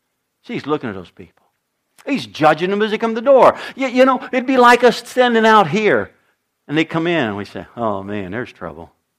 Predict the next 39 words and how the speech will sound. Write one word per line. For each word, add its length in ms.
Oh, 180
man, 240
they 120
can't 240
get 120
their 160
life 240
together. 400
Oh, 140
man, 240
you 100
see 140
all 120
those 160
tattoos 400
on 120
that 160
body? 340
Oh, 120
look 180
at 80
all 140
those 100
piercings. 560
Oh, 100
I 160
know 240
them. 360
They, 240
they, 240
they 180
drink. 380
I 140
know 240
them. 260
They 120
take 260
drugs. 400
Boy, 220